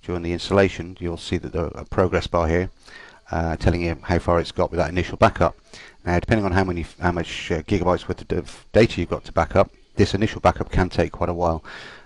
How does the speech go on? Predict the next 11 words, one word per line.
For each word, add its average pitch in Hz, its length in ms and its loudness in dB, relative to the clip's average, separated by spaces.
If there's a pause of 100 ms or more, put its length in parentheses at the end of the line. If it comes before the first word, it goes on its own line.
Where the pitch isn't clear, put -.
(100)
Uh, 80 180 -2
typically, 90 560 0
A 87 140 4
D 90 100 2
S - 180 0
L 90 140 6
and 90 80 -4
other 85 140 0
high-speed 87 540 0
internet 90 300 -4
connections - 600 -8